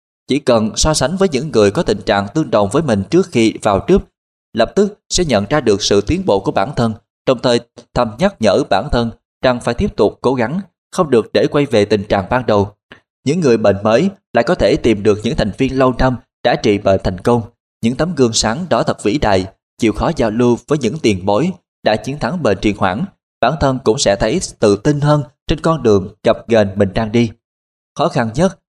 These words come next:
có lẽ không phải là sự cố gắng, mà là không biết sau khi cố gắng sẽ có thay đổi như thế nào. Vì vậy, việc tìm được một đối tượng để noi gương là điều vô cùng cần thiết. Con đường chữa trị của những người bệnh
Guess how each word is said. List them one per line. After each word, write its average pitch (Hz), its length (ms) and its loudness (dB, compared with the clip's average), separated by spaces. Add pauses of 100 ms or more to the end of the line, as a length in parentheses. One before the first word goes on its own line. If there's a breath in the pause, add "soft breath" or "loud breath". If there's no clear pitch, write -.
có 180 100 2
lẽ 104 180 2
không 139 240 -2
phải 104 180 0
là 107 240 0
sự 98 280 0
cố 127 120 0
gắng, 127 300 0 (280)
mà 135 60 2
là 127 180 2
không 151 260 -8
biết 175 180 2
sau - 180 -2
khi 117 240 0
cố 127 160 -2
gắng 127 280 -2 (280)
sẽ - 140 -4
có 180 140 0
thay 165 160 -2
đổi 110 280 2
như 113 100 -2
thế 147 140 -2
nào. 101 320 -2 (400)
Vì 127 120 4
vậy, 101 280 2 (260)
việc 120 180 -2
tìm 120 180 2
được 107 300 2
một 107 200 0
đối 131 180 2
tượng 98 360 0 (140)
để 107 200 0
noi 113 280 0
gương 127 220 4 (240)
là 117 140 2
điều 107 340 2
vô 156 200 0
cùng 101 220 2
cần 98 260 0
thiết. 180 160 2 (540)
Con 156 200 0
đường 110 220 4
chữa - 220 2
trị 202 260 2
của 160 120 -2
những 143 240 -4
người 104 160 4
bệnh 98 280 2